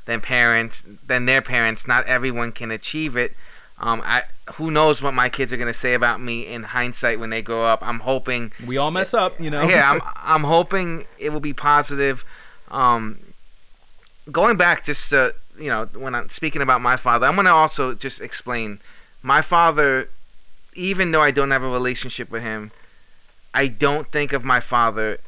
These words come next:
Speaker 1: as a bad man. I think of my father as his idea of manhood and masculinity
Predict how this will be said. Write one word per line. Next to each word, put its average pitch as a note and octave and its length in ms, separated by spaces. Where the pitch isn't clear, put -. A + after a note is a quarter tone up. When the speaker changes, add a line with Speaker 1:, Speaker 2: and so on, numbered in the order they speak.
Speaker 1:
as A#2+ 420
a B2+ 100
bad B2+ 440
man. G2+ 380
I C3+ 120
think E3 200
of F3 80
my D#3+ 120
father D3 580
as B2 460
his D#3+ 600
idea C3 760
of B2+ 140
manhood B2 640
and A#2+ 220
masculinity A#2+ 840